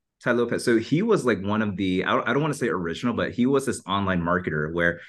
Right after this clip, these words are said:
he was promoting a lot of, like, online entrepreneurship at that time. And so I'm like, "Okay, you know what? I'm young. Let me just <laughs> go ahead and, like, start my own business. I really understand marketing." And so, um, I basically tried to do a ton of different things. It was, like, affiliate marketing,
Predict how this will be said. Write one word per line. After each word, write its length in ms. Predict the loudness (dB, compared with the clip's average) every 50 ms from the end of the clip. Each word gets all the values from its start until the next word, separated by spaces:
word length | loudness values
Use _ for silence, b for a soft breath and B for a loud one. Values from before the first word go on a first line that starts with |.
| B B
he 80 | B 2
was 140 | 2 2 2
promoting 420 | 2 0 2 4 4 2 2 2
a 60 | 0
lot 160 | 0 0 -2 -2
of, 60 | -2
like, 140 | -6 -6 -2
online 340 | 0 0 0 0 0 -2 -2
entrepreneurship 760 | -2 -2 -2 -2 -2 -4 -2 2 2 2 2 2 0 -4 -4
at 120 | -2 -2 -2
that 180 | -2 -6 -4
time. 300 | -4 -4 -4 -4 -6 -8 b b b b b b b _
And 200 | 0 2 4 4
so 260 | 4 4 4 6 6 6
I'm 120 | 6 6
like, 100 | 4 2
"Okay, 180 | 0 0 0 2
you 120 | 2 4
know 80 | 2 4
what? 240 | 4 2 2 2
I'm 180 | 0 0 0 0
young. 480 | 0 -2 -2 0 0 0 0 -2 -4 -8 -10
Let 240 | -6 -2 -2 0 0
me 100 | 0 0
just 260 | -2 -2 -4 -4 -8
<laughs> 80 | -2
go 100 | 0 0
ahead 320 | 0 2 2 0 0 0 B B B B B -6
and, 220 | -2 0 0 2 2
like, 100 | 2 0
start 260 | 0 2 2 2 4
my 140 | 2 0 0
own 220 | 0 2 2 4 4
business. 420 | 2 0 0 2 0 0 0 0 -2
I 60 | -2
really 340 | -2 0 0 0 -2 -2 -4
understand 460 | -4 -4 -4 -4 -2 -2 0 0 0
marketing." 600 | 0 0 -2 -2 0 0 0 2 2 0 -2 -4 B B B B B _ 0
And 400 | 2 2 4 4 2 2 0 -2
so, 680 | -2 0 2 2 2 2 2 2 0 0 -2 -4 -4 -2
um, 300 | -2 0 0 0 -2 -4
I 60 | -2
basically 320 | -4 -4 -4 -2 -2 -2 -2
tried 280 | -2 0 0 0 0
to 100 | 0 -4
do 180 | -4 -2 -2 -2
a 80 | -2 -4
ton 260 | -8 -6 -2 -2 0
of 80 | 0
different 260 | -2 -4 -6 -6 -6 -6
things. 360 | -6 -6 -6 -8 -10 -8 -4
It 60 | -2
was, 240 | 0 0 0 0 -2
like, 260 | -2 -4 -4 -4 -6 -8
affiliate 480 | -8 -4 2 6 6 8 8 8 8 6
marketing, 640 | 4 4 4 4 2 2 2 2 2 0 -2 -4